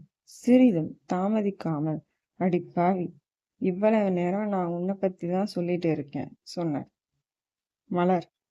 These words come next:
அமைதியாகிவிட்டு, "இதெல்லாம் வேண்டாம்" என்று போனை கட் பண்ணிவிட்டார். பின்னர்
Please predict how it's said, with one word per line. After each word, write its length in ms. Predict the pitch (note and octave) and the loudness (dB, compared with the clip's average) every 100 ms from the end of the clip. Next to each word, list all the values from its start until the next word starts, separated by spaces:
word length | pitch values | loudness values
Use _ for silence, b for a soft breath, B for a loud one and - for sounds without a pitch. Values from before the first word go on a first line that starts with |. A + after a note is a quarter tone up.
| - | -10
அமைதியாகிவிட்டு, 1200 | F3+ F#3 G3+ G#3 G3+ E3 D3 D3 - - F3 - _ - | -4 0 2 2 2 2 0 -6 -6 0 0 -2 _ -4
"இதெல்லாம் 560 | F#3+ F3+ E3 D#3+ F3 | 0 2 2 0 -2
வேண்டாம்" 480 | F3+ E3+ F3+ F3 E3 | -2 -2 -2 -2 -6
என்று 380 | - E3+ D#3 F3+ F3+ | -4 -4 -4 -6 -8
போனை 380 | E3+ E3 E3 A3 | -4 -2 -2 -4
கட் 240 | - D#3 - | -6 -8 -2
பண்ணிவிட்டார். 600 | F3+ F3+ D#3 - D3 - _ _ _ _ _ _ _ _ _ _ _ _ _ _ _ _ _ _ _ _ _ _ _ | -2 -2 -4 -8 -12 -12 _ _ _ _ _ _ _ _ _ _ _ _ _ _ _ _ _ _ _ _ _ _ _
பின்னர் 500 | G#3 F#3 E3+ F3+ | -2 0 0 -2